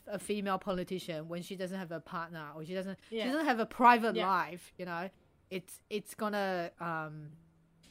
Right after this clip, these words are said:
Speaker 2: Like, there's
Speaker 1: there's
Speaker 2: something
Speaker 1: something
Speaker 2: wrong
Speaker 1: wrong
Speaker 2: with her?
Speaker 1: with her and something wrong about her judgment on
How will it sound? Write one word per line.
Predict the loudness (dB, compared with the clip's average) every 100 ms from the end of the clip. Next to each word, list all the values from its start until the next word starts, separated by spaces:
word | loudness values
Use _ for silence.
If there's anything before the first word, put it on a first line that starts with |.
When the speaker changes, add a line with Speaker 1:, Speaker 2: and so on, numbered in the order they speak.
| -20 -20 -20 _ _
Speaker 2:
Like, | -2 -2
there's | 0
Speaker 1:
there's | 0
Speaker 2:
something | 4
Speaker 1:
something | 4 6 4 6
Speaker 2:
wrong | 6
Speaker 1:
wrong | 6
Speaker 2:
with | 2
her? | 4
Speaker 1:
with | 0
her | 0
and | -4
something | -4 -2 -4
wrong | -2 -2 -2 -4 -10 _ _ _ -6
about | -2 -2 0
her | -2
judgment | 0 -2 -2 -4 -4 -4 -6 -10 -6
on | -6 -6 -8 -12